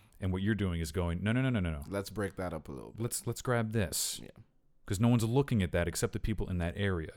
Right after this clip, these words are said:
Speaker 1: You're
Speaker 2: Mm-hmm.
Speaker 1: missing out on a huge wealth of resources and creative talent going on here.
Speaker 2: Yeah.
Speaker 1: That has way more to do with the arts than, you know, I don't know, pick something.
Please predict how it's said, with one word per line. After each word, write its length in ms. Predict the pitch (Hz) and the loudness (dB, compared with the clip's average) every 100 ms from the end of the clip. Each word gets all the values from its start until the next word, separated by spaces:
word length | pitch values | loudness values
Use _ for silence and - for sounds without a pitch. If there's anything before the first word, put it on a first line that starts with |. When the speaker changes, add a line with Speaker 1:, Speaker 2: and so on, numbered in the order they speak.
| 92 | -4
Speaker 1:
You're 120 | 95 | 2
Speaker 2:
Mm-hmm. 80 | 104 | 4
Speaker 1:
missing 340 | 110 - 90 | 2 2 0
out 180 | 90 85 | 0 0
on 120 | 78 | -2
a 40 | 78 | -6
huge 460 | - - 110 92 | -8 -4 -2 0
wealth 320 | 85 90 82 | 0 0 0
of 120 | 78 85 | -4 -6
resources 680 | 85 - 80 76 82 76 - - - | -4 -4 -6 -6 -6 -8 -10 -16 -12
and 80 | 90 | -10
creative 420 | - 87 85 69 | -4 -2 -2 -4
talent 400 | - 101 90 - | -6 -4 -4 -4
going 300 | 85 85 80 | -4 -2 -2
on 220 | 78 76 76 | -4 -6 -8
here. 460 | - 90 80 76 - | -8 -6 -6 -6 -10
Speaker 2:
Yeah. 120 | - - _ _ _ _ _ _ _ _ _ | -12 -14 _ _ _ _ _ _ _ _ _
Speaker 1:
That 200 | 87 85 | -4 -2
has 260 | - 82 76 87 - - - 104 | -4 -4 -6 -12 -14 -14 -10 0
way 180 | 147 | 2
more 200 | 151 135 | 2 0
to 80 | 101 | 0
do 100 | 107 | -2
with 160 | 92 - | -2 -4
the 120 | 87 | -4
arts 360 | 82 78 - - - _ - | -4 -4 -8 -10 -18 _ -12
than, 640 | 87 87 82 80 78 80 92 | -4 0 0 0 -2 -4 -4
you 120 | 87 | -4
know, 340 | 78 76 76 - _ _ _ _ _ - | -4 -6 -10 -14 _ _ _ _ _ -14
I 140 | 120 85 | -8 -6
don't 160 | 73 | -6
know, 160 | 71 69 - _ | -10 -14 -18 _
pick 180 | - 87 | -2 -2
something. 520 | - 76 71 78 69 | -6 -8 -10 -12 -14